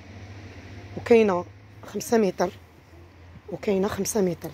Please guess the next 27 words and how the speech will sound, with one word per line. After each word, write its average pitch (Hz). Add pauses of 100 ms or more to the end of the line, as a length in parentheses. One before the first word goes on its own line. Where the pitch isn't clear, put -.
يعني 175
ستة -
متر، 196
خمسة 214
متر، 185
خمسة 214
متر، 180 (540)
راه 190
قياس -
سبعة 185
السدادر. 175 (1400)
هانتوما 180 (680)
كلها 233
سقلي، 185 (2250)
مطلوقين 202
ما 185
فيهمش 208
لاستيك، -
فس-، - (180)
يعني 220 (420)
قدوهم 233
كيما 240
بغيتو. 180 (600)
لان 180
ديما 226
كنقول 190
لكم 208